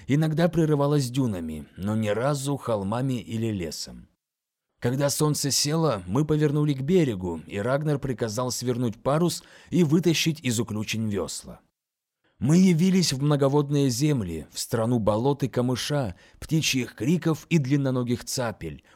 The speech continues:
угревых садков и канав, мелких каналов и вытянутых озёр.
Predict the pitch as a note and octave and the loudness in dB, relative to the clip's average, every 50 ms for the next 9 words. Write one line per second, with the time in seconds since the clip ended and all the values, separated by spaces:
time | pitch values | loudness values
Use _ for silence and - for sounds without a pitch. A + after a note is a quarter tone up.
0 | - - A2 A2 A2 A#2 A#2+ A#2 A#2+ G#2+ - - - G2+ F2 - - - D3+ D3+ | -4 -2 0 0 0 0 0 0 0 0 -2 -4 -6 -6 -8 -8 -4 -2 -2 -2
1 | - - - C#3 A#2+ - C#3+ C#3+ C#3 C3 A2+ G2+ G2 F#2 - - - _ _ _ | -4 -4 -4 -6 -2 0 0 0 0 0 -2 -2 -4 -6 -8 -12 -20 _ _ _
2 | - - A#2 A2+ A2+ A2 - A2+ G2+ - - F#2 E2+ F#2+ A#2 C3+ C#3 C#3+ C#3 C3 | -6 -2 -2 0 -2 -2 -4 -8 -10 -8 -6 -6 -4 -2 -2 0 2 2 0 0
3 | - - - A#2+ C#3+ C3 G#2 A2+ B2 G#2 A2+ A2 G#2+ G#2 - G#2 F2+ - G#2 G#2 | -2 -4 -2 -2 0 0 0 -2 -2 -2 -2 -4 -4 -4 -6 -8 -8 -6 -6 -8
4 | G2 E2+ D#2+ C#2 C#2 - | -6 -6 -8 -10 -12 -12